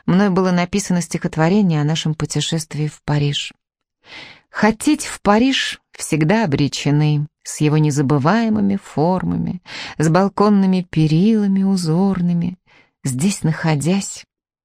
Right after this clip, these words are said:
другие видишь сны. В полуобнимку шли с тобой в Лидо, на Елисейские поля, в обнимку. Как людям мне хотелось было крикнуть: 'Вы слышите?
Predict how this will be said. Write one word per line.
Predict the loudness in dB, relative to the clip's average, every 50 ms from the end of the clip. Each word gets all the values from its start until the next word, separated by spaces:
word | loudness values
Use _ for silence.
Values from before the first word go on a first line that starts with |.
| _ -4
другие | -2 0 2 2 2 0 0 2 2 2 2 0 -2 -4 -6 _ _ -8
видишь | -4 -2 -2 -2 -2 -2 -4 -4 -6
сны. | -8 -10 -8 -6 -4 -4 -4 -6 -8 _ _ _ _ _ _ _ _ _ _ _ _ _ _ -20 -20 -20 -20 -20 -20
В | -10 -2
полуобнимку | 0 2 4 4 4 4 6 6 6 6 6 4 2 0 -2
шли | 0 0 0 0 0
с | -2 -2
тобой | -4 -4 -2 0 0 0 0
в | 0 0
Лидо, | 0 0 0 0 2 0 0 0 -2 _ _ _ _ _ _ _ _ -2
на | 0
Елисейские | 2 2 2 2 0 0 0 0 0 0 0 -6 -4 -4 -4 -2
поля, | 0 0 2 2 2 2 0 -2 -6 _ _ _ _ -4
в | -2 0 0
обнимку. | 0 0 0 0 2 2 2 2 0 0 -2 -6 -10 -10 -10 -12 -12 _ _ -16 -12 -12 -12 -12 -8 -2
Как | -2 0 2
людям | 4 4 4 4 4 4 4 4
мне | 4 4 2
хотелось | 2 0 -2 0 2 0 0 0 0 0
было | 0 2 2 0 0
крикнуть: | 0 0 2 2 2 0 0 0 0 0 -2 -4 -10 -14 -12 -8 -2
'Вы | 0 2 2 2
слышите? | 2 0 0 0 2 2 2 2 0 -2 -4 -6 -6 -6 -6 -4 -4 -4 -6